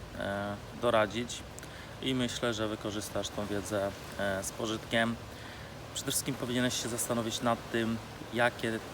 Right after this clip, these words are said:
dziewczyny, jakie typy kobiet, e, Ty chcesz, e, podrywać, poznawać, e, bo to ma wpływ na to, jak się powinieneś ubierać, jaki wizerunek, e, powinieneś przy tych dziewczynach prezentować, tak?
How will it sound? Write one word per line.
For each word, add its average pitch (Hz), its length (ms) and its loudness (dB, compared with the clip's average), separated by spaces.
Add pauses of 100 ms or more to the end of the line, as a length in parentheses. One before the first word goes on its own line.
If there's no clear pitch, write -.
(140)
dziewczyny, 113 460 0
jakie 107 240 0
typy 120 300 -2
kobiet, 110 360 0 (580)
e, 104 160 2
Ty 113 120 -4
chcesz, - 520 2
e, 104 100 0 (100)
podrywać, 110 440 2
poznawać, 113 680 2 (580)
e, 110 220 2 (140)
bo 165 100 6
to 151 120 -2
ma 147 140 4
wpływ - 320 0
na 110 140 4
to, 113 100 -2
jak 110 140 2
się - 160 -2
powinieneś 113 460 0
ubierać, 110 520 0
jaki 117 440 0
wizerunek, 110 600 0 (260)
e, 107 120 0
powinieneś 107 560 -2
przy - 140 -6
tych 110 160 -2
dziewczynach 107 420 -2
prezentować, 113 640 0
tak? 110 220 -2